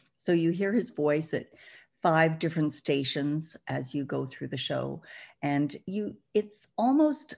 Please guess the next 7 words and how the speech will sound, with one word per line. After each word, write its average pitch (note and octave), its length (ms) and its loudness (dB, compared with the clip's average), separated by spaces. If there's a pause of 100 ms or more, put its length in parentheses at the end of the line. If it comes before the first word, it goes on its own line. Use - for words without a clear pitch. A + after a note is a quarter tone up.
unintelligible. D#3 1120 0
There's D#3+ 240 0
just E3 320 -6
keywords E3 720 -2
that - 160 -6
pop C#3+ 300 -4
out, C#3 340 -4